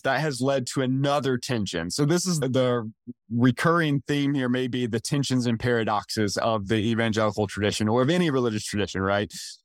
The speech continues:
But another paradox or tension that constantly recurs perennially in the twentieth century context, in particular among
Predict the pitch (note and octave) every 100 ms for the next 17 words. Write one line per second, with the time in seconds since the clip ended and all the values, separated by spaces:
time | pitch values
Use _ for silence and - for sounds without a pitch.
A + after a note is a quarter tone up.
0 | _ - C#3+ C#3 D3+ D3+ E3+ F#3 F3+ E3+
1 | _ _ _ _ _ - D3 D3+ C#3+ C3+
2 | C3 - - - _ - C3 B2 - -
3 | C#3 C3+ C#3 B2+ B2 A2 A2 A#2+ A#2 -
4 | - - C3 C#3 - A2+ A#2+ A2+ G#2+ -
5 | A2 G#2+ - - B2+ D3+ E3+ D#3+ D#3 C#3+
6 | B2 B2+ A2+ C3 B2 A2+ B2 A2+ A#2 A2
7 | A2 G#2+ A2 F#2+ G#2+ G2+ G#2 A2+ G#2 G#2+
8 | G2+ G2 - G#2+ G#2 G#2 G#2 G#2